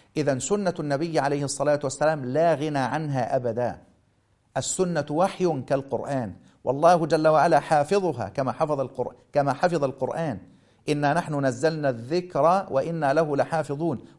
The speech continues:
ومن الذكر السنة. ولا يسوغ لأحد تأدب مع رسول الله صلى الله عليه وسلم أن يرد على رسول الله قوله، فقوله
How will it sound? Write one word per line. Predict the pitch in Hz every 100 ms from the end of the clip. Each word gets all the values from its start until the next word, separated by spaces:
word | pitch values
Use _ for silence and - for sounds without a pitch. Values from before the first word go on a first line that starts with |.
| 131
ومن | 151 175
الذكر | 170 139 165 202 208 226 214
السنة. | 123 - 127 110 101 - _ _ _ _ _ _ _ _ _ _ _ _ _
ولا | - 127 143
يسوغ | 135 117 156 143 123 123
لأحد | 120 123 135 127 117 90 - - _ _ _ _ _ _ _ _
تأدب | 135 - 175 147 143 139
مع | 135 123
رسول | 123 180 165
الله | 143 151 143
صلى | 131 139
الله | 139 151 147
عليه | 131 139 135
وسلم | 135 185 180
أن | 170 156
يرد | 143 175 180
على | 160 156 147
رسول | 139 180 160
الله | 139 151 143 110 - _ -
قوله، | 123 113 123 107 78 _ _ _ _ _ _
فقوله | - 131 190 208 208 202 226